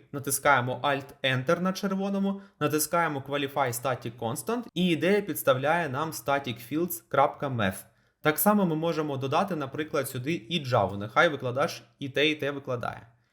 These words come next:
Ось таким чином тепер ми можемо взяти цього викладача, get fields, і запустити програму, і ми побачимо,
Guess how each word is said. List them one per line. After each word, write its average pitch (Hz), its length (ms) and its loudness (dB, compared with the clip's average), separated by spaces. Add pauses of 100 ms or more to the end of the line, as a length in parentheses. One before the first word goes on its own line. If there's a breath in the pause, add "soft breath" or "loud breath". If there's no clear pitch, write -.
(440)
Ось 143 160 4
таким 143 300 -2
чином 220 300 2
тепер 165 300 2
ми 139 100 -4
можемо 131 640 -4
взяти 208 540 2 (200)
цього 135 280 0
викладача, 123 720 -2
get 127 200 -2 (240)
fields, 247 480 -2 (360)
і 220 140 4
запустити 175 520 2
програму, 143 540 0
і 151 80 -6
ми 156 120 -4
побачимо, 196 680 -2